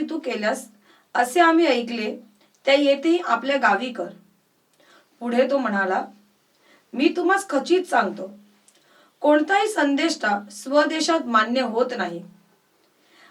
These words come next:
आणखी मी तुम्हास खरे ते सांगतो की, एलियाच्या काळी साडेतीन वर्षे आकाश बंद राहून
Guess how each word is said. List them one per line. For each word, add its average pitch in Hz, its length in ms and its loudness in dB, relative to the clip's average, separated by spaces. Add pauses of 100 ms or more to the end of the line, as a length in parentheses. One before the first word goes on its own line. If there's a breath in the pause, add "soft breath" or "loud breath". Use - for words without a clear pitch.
(160 soft breath)
आणखी 330 400 0
मी 415 180 -6
तुम्हास 330 380 0
खरे 247 220 -2
ते 302 160 -4
सांगतो 240 460 -2
की, 202 280 -12 (1080 soft breath)
एलियाच्या 370 520 0
काळी 233 520 0 (300 soft breath)
साडेतीन 359 680 0
वर्षे 247 500 0 (180)
आकाश 247 380 2
बंद 277 340 -2
राहून 208 420 0